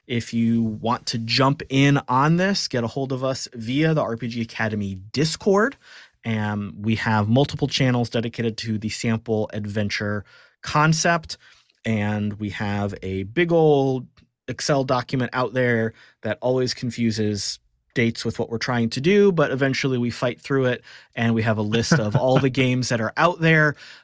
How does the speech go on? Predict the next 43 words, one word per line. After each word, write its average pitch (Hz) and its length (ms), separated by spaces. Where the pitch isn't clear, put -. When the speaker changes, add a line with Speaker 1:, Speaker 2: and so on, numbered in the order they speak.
Speaker 1:
uh, 110 240
people 147 320
that 127 160
are 110 140
potentially 139 680
willing 117 380
to 101 480
lead 151 300
these 151 300
games 123 320
for 151 280
us 143 280
or 110 260
sign 113 280
up 113 140
to 117 80
play 123 200
these 120 160
games 110 200
as 104 100
alternates. 113 480
Speaker 2:
Yeah. 226 80
Speaker 1:
So 107 220
Speaker 2:
That's 175 260
another 170 280
thing. 131 280
If 131 200
you 139 100
have 143 240
a 156 40
game 135 240
that 117 100
you'd 120 200
like 165 220
to - 80
run 123 400
as 127 140
a 120 40
sample 135 340
adventure 113 400
that 120 180
you've 123 200
like, 127 160